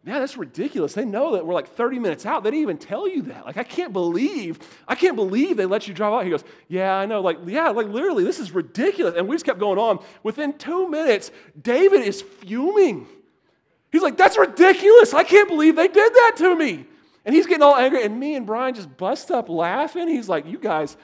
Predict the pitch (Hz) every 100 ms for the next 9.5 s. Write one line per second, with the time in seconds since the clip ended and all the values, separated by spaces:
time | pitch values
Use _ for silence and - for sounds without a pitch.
0 | _ 156 151 165 262 185 - - 247 277
1 | 285 294 392 302 277 294 262 262 240 240
2 | 226 233 202 180 247 147 170 156 147 127
3 | 127 127 131 135 - 285 254 - 339 320
4 | 294 311 440 - 349 254 269 294 262 269
5 | 262 277 254 220 220 254 285 285 196 143
6 | - 254 302 294 311 320 254 220 294 -
7 | 214 - _ _ _ _ 202 254 254 262
8 | 165 156 196 220 - 208 214 208 180 196
9 | - 139 170 196 131